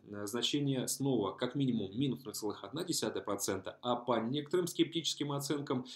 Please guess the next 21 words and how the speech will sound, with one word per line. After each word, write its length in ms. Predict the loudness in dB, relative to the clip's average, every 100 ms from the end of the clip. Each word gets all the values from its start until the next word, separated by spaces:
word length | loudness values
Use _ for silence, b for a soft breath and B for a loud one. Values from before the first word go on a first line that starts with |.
| B
этот 260 | 2 2 4
индикатор 460 | 0 2 0 2
может 240 | 2 2 0
оказаться 480 | -2 0 0 0 0
ещё 400 | -2 -2 0 2
ниже. 420 | 2 2 0 -2
И 60 | -4
если 360 | -2 0 2 2
это 120 | 2
случится, 680 | 2 2 0 0 2 2 -2 B B
вероятность 480 | 4 4 4 2 0
этого 260 | 0 0
крайне 380 | 2 2 4 2
высока 420 | 0 -2 -2 0
из-за 200 | 0 0
того, 220 | 0 0 0
что 180 | -2
цены 300 | -2 0 2
на 180 | 2 2
энергоносители 800 | 2 0 0 0 0 -2 -2 -2
валятся. 580 | 0 2 2 0 -4